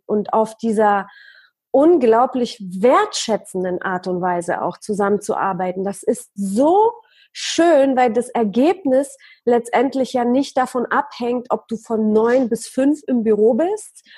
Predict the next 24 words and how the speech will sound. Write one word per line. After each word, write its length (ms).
sondern 360
dass 200
du 140
einfach 340
in 140
der 140
Lage 500
bist, 260
durch 300
das 480
Erfülltsein 1120
in 220
der 180
Zeit, 300
wo 100
du 160
produktiv 680
bist, 220
denn 140
jeder 300
hat 120
eine 120
andere 500
Zeit 360